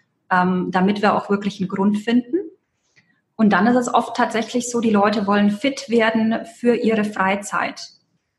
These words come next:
Also zum Beispiel, dass sie sagen, sie gehen gerne am Wochenende in die Berge zum Wandern und fühlen sich immer wie so ein verrostetes Ofenrohr, wenn sie die Berge hochrennen. Und da möchten sie sich einfach anders fühlen. Also das sind oft Gründe, oder auch mit den Kindern, ja, dass,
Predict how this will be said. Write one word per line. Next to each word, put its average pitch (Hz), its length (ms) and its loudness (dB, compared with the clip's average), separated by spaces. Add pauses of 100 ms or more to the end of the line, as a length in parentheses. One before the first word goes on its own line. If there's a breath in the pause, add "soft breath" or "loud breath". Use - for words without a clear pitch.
(180)
Also 180 400 -4
zum 208 180 0
Beispiel, 214 320 0
dass 208 100 0
sie 208 80 -2
sagen, 208 460 -2 (240 loud breath)
sie - 180 -6
gehen 226 260 4
gerne 214 260 2
am 202 160 0
Wochenende 208 500 2
in 202 160 0
die 202 140 -2
Berge 214 460 0
zum 208 260 -2
Wandern 247 440 2
und 208 240 -4
fühlen 240 220 2
sich 220 240 -4
immer 202 300 0
wie 208 100 -2
so 208 100 0
ein 202 140 0
verrostetes 202 580 -6
Ofenrohr, 214 680 2
wenn 196 160 2
sie 208 80 -4
die 196 100 0
Berge 196 400 0
hochrennen. - 540 -14 (320)
Und 202 160 -2
da 180 100 4
möchten 208 300 -4
sie 208 100 -14
sich 208 180 -16
einfach - 360 -10
anders - 380 0
fühlen. - 520 -20 (840)
Also 190 220 0
das 208 160 0
sind 233 160 2
oft - 420 -2
Gründe, 240 460 4
oder 220 220 4
auch - 160 -2
mit 208 160 0
den 208 160 2
Kindern, 175 520 2
ja, 208 320 -2
dass, - 300 -8